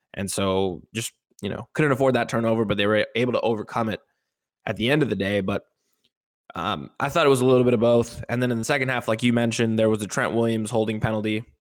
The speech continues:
Actually, that was at the end of the first half. The Trent Williams holding penalty that brought them back, which eventually led to the Garoppolo interception. And then the Elijah Mitchell face mask on the opening drive of the second half, just, just tough.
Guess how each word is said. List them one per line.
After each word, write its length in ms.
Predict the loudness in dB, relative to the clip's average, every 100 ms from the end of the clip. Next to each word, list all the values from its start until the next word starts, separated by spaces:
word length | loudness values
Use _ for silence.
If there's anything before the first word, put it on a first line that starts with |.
| -6
Actually, 280 | -6 -4 -6
that 60 |
was 80 | -8
at 60 | -6
the 100 | -8
end 120 | -8
of 40 |
the 80 | -8
first 240 | -8 -6
half. 200 | -6 -8
The 40 | -6
Trent 220 | -4 0
Williams 240 | 0 0
holding 260 | 0 0 0
penalty 280 | 0 0 -2
that 200 | -4 -8 _ _ _ _
brought 220 | -2 -2 -4
them 120 | -4
back, 360 | -2 -2 -6
which 260 | -10 -12 -14 _ -8
eventually 360 | -4 -2 -4
led 180 | -6 -8
to 60 | -6
the 260 | -4 -6 -4
Garoppolo 540 | -2 0 0 0 -2
interception. 600 | -4 -4 -4 -4 -8 -8 _ _ _ -8
And 80 | 0
then 100 | 2
the 100 | 2
Elijah 420 | 2 0 0 0
Mitchell 380 | 0 -2 0 0
face 280 | 2 0 0
mask 360 | -4 -4 -6 -16 _ _ _ _ _ -4
on 300 | -2 -2 -4
the 200 | -6 -4
opening 360 | -2 0 0 0
drive 440 | 0 0 -2 -4 -6 -6
of 180 | -4
the 80 | -6
second 300 | -8 -8 -6
half, 420 | -4 -4 -6 -10 _ _ _ _ _ _ _ -20 _ -4
just, 280 | -2 -2 -8 _
just 300 | -4 -4 -6
tough. 320 | -6 -4 -6